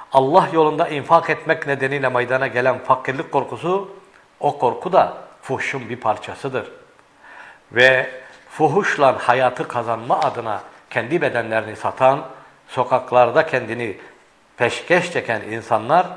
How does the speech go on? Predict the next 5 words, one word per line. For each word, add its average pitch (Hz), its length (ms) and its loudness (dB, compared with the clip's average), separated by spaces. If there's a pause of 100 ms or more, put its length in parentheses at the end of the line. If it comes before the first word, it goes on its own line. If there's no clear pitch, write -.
(400)
bunlar 110 380 0
da 110 80 -2
fuhşun 135 500 -10 (340)
doruk 110 300 -6
noktasındadılar. 113 840 -6